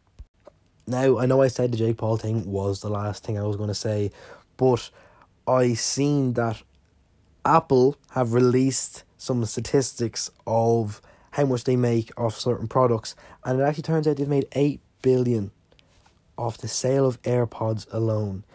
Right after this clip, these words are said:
Now, those Robin bastards, I haven't bought a pair of them yet, but I want them so much because what a flex it is walking into the gym, flexing the muscles, AirPods in the ears, you look like the man. So I really wanna get a pair. But eight billion in a single year in sales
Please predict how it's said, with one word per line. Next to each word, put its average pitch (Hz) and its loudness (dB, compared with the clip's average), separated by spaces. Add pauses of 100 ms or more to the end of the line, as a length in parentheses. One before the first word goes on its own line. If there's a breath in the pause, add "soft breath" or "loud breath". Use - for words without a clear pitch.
(160 soft breath)
Now, 120 0
those 143 6
Robin 143 8
bastards, 135 4
I 120 4
haven't 131 2
bought 123 2
a - -4
pair 110 0
of 104 0
them 101 -4
yet, 98 -6
but 101 -8
I - -4
want 110 0
them 95 -10
so 107 -4
much 104 -4
because 95 -8 (220 loud breath)
what 117 2
a 113 2
flex 120 0
it 117 0
is 110 2
walking 113 2
into 107 -2
the 110 0
gym, 110 2 (460 loud breath)
flexing 135 0
the 127 2
muscles, 117 2
AirPods 120 0
in 110 0
the 107 0
ears, 107 0
you 120 4
look 120 4
like 110 -2
the 113 -2
man. 107 -2 (160 soft breath)
So - -2
I - 2
really 113 4
wanna 110 0
get 110 0
a 98 -8
pair. 98 -6
But 95 -8 (120)
eight 135 4 (140)
billion 117 2
in 107 -4
a 95 -2
single 107 -2
year 101 -2
in 95 -4
sales 98 -4